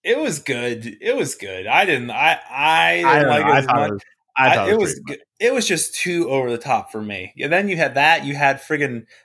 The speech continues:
Speaker 1: Ben Stiller's character go, what would they, what was the quote that they used? Going full retard.
Speaker 2: Yeah.
Speaker 1: It, it was
Speaker 2: Can't say that
Speaker 1: too
Speaker 2: anymore.
Speaker 1: much over the top
Speaker 2: Can't
Speaker 1: for
Speaker 2: go
Speaker 1: me.
Speaker 2: full, can't go
Speaker 1: You,
Speaker 2: full retard.
Speaker 1: you never go full retard. <laughs> You know who was great, though,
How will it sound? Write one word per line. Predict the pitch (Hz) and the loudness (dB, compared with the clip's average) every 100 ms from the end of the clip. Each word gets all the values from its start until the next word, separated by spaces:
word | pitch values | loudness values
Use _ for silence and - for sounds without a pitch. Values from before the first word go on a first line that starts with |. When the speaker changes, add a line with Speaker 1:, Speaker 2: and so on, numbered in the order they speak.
| _ 127 | _ -2
Speaker 1:
Ben | 151 151 | 0 0
Stiller's | 147 - 143 143 147 139 | -2 0 2 2 0 -2
character | - 147 143 143 143 | 0 2 2 0 -2
go, | 127 127 123 | 2 2 0
what | 127 139 131 | 0 0 0
would | 120 | 0
they, | 113 117 | 0 0
what | 139 | 0
was | 143 | 0
the | 117 | -2
quote | - - 113 104 | -4 0 0 0
that | 107 | -4
they | 104 | -4
used? | 101 101 101 | -4 -6 -6
Going | 120 107 | -4 -4
full | 104 - 139 131 | -6 -2 -2 -2
retard. | 131 139 135 131 131 135 _ _ _ | -4 -4 0 2 2 -4 _ _ _
Speaker 2:
Yeah. | 135 110 80 | 0 0 0
Speaker 1:
It, | - 262 233 | -2 -2 0
it | 240 | 2
was | 214 143 | 2 4
Speaker 2:
Can't | 170 | 2
say | - 165 | 4 4
that | 262 269 | 6 4
Speaker 1:
too | 262 | 2
Speaker 2:
anymore. | 254 254 247 | -2 -2 0
Speaker 1:
much | 208 214 208 | 2 2 0
over | 160 165 156 | 0 0 0
the | 143 | -2
top | 143 110 104 | 0 0 2
Speaker 2:
Can't | 202 139 | 0 2
Speaker 1:
for | |
Speaker 2:
go | 147 | 0
Speaker 1:
me. | 120 | 0
Speaker 2:
full, | 135 107 - _ _ _ | -4 -4 -12 _ _ _
can't | - 147 110 | -2 -2 -2
go | 101 | -4
Speaker 1:
You, | 143 | -6
Speaker 2:
full | 87 | -8
retard. | 78 _ _ | -18 _ _
Speaker 1:
you | 107 | -8
never | 104 117 113 | -4 -4 -4
go | 104 | -6
full | 101 110 101 | -8 -12 -10
retard. | 104 101 98 90 87 - _ - | -10 -10 -8 -8 -8 -14 _ -16
<laughs> | - _ - _ 269 - 214 - _ _ _ - | -16 _ -20 _ -10 -10 -16 -18 _ _ _ -4
You | 156 | 0
know | 202 | 2
who | 185 | 2
was | 156 | 0
great, | - 156 185 185 | 2 2 2 2
though, | 110 101 107 | 0 0 -4